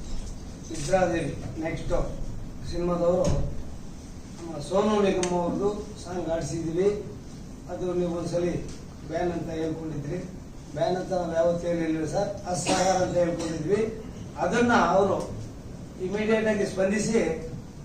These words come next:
ಪಬ್ಲಿಕ್ ಆಗಿ ಸಾರಿ ಹೇಳಿದ್ದಾರೆ ಸರ್. ಅವರು ಪಬ್ಲಿಕ್ ಆಗಿ ಕ್ಷಮಾಪಣೆ ಕೇಳಿರೋದ್ರಿಂದ ನಾವು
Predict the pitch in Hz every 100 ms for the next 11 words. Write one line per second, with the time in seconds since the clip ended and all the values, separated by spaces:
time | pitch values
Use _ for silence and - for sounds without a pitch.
0 | - 185 185 190 226 - 220 208 175 -
1 | - - - - - - 196 190 185 175
2 | 170 165 151 151 151 170 175 - - -
3 | - - - - - - - 175 - 202
4 | 202 202 190 196 202 196 - - 175 190
5 | 190 185 - 185 196 190 180 175 170 180
6 | 180 180 - - - - - 160 160 185
7 | 190 185 185